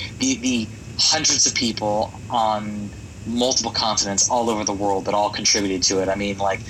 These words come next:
it's been going on so long now that, that, that we've lost people, we've added people, people, babies have been born. It's just like,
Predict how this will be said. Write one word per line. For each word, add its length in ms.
it's 140
been 160
going 200
on 140
so 180
long 280
now 160
that, 160
that, 160
that 180
we've 180
lost 320
people, 480
we've 300
added 320
people, 360
people, 340
babies 300
have 80
been 180
born. 360
It's 100
just 200
like, 260